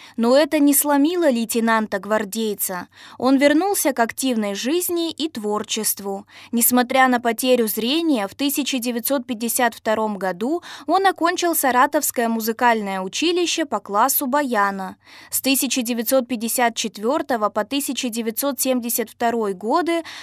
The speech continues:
работал преподавателем пения и руководителем детской художественной самодеятельности –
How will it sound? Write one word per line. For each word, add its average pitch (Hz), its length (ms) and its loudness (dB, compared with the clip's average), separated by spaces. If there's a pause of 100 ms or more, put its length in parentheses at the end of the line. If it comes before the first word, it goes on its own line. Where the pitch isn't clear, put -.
работал 320 540 2
преподавателем 269 960 2
пения 330 520 -2
и 320 180 -2
руководителем 285 880 0
детской 247 420 -2
художественной 220 800 -4
самодеятельности – 302 1120 -4